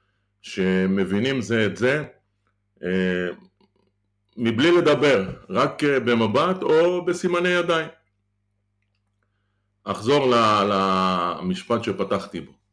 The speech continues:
"אני יודע מה אתה עושה." הייתי תמיד עומד ב-, באגף השמאלי, מקבל את הפס,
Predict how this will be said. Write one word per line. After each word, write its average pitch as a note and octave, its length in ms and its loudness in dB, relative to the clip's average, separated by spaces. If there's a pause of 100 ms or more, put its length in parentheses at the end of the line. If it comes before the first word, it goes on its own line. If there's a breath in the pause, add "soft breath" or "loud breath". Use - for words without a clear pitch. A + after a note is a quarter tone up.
(120)
"אני G2 180 -4
יודע C3 580 -2
מה A2+ 160 -4
אתה A2+ 140 -4
עושה." G2 380 -2 (1500)
הייתי A#2+ 300 -2
תמיד A2 300 -2
עומד A2 360 -2
ב-, F2 360 -4
באגף F2 380 -4
השמאלי, G2 640 -6 (160)
מקבל F#2+ 400 -4
את G#2 120 -6
הפס, A#2 320 -4